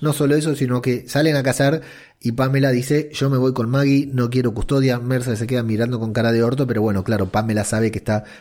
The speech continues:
protegida por Maggie. Eh, y todos se quedan mirando con cara de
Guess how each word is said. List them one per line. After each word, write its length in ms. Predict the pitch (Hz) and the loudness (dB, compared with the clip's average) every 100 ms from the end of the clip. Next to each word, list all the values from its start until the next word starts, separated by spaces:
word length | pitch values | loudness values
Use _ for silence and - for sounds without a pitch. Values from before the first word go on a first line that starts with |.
| - | -14
protegida 680 | - 104 101 - 110 110 113 | -4 -2 -2 -2 0 0 -2
por 280 | - 104 104 - - - - | -2 -2 -2 -8 -20 -12 -4
Maggie. 500 | 107 85 85 87 - _ _ _ _ _ - | -2 0 -2 -4 -12 _ _ _ _ _ -8
Eh, 460 | 101 92 90 90 90 | -4 -2 -2 -4 -4
y 100 | 95 | -2
todos 220 | 107 107 | -2 0
se 80 | 110 | 0
quedan 180 | 110 | 0
mirando 300 | 107 104 113 | 0 0 0
con 120 | 107 98 | -2 0
cara 200 | 104 95 | 0 2
de 340 | 104 117 | 2 -2